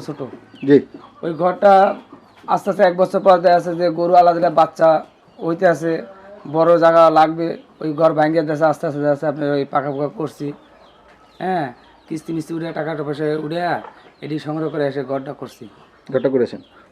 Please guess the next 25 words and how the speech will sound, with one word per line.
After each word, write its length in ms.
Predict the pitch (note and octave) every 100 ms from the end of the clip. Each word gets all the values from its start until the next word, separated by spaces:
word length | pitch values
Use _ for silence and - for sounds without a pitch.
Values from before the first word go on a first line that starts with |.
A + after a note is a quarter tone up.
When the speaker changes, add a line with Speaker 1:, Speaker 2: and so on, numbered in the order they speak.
| -
Speaker 2:
তো 40 | F3
আমরা 120 | F#3 G#3
এই 40 | G3+
যে 40 | G3
খাওয়ার 200 | F#3 F#3 F#3
যে 40 | F3+
হাউসটা 240 | E3+ F#3 F#3
দেখতেছি 280 | E3 C3 C#3+ C3
গরুর, 220 | B2+ C#3 - _
Speaker 1:
হুম। 180 | D3+ C#3 A#2 _
Speaker 2:
তো 60 | F3+ F#3 - G3
এই 60 | -
হাউসের 380 | E3+ G#3 A3+ G#3+ - -
সাইজটা 260 | D#3+ - C3+
কি? 100 | G#2+ - _ _ _ _ _ _ _ _ _ _ _ _ -
Speaker 1:
হাউসটা, 340 | F3 - G3 G3+ F#3+ -
সাইজটা 320 | F3+ F#3 - G3+
হলো 120 | G3 G3
আপনার 220 | G3+ G3 - _ _ _ _ _ _ _
কেউ 140 | G3 G#3
করে 160 | G#3 G3+ F#3 F#3
দেড় 180 | G3 G3+
হাত, 100 | G3+ F#3
কেউ 120 | F#3
করে 120 | G3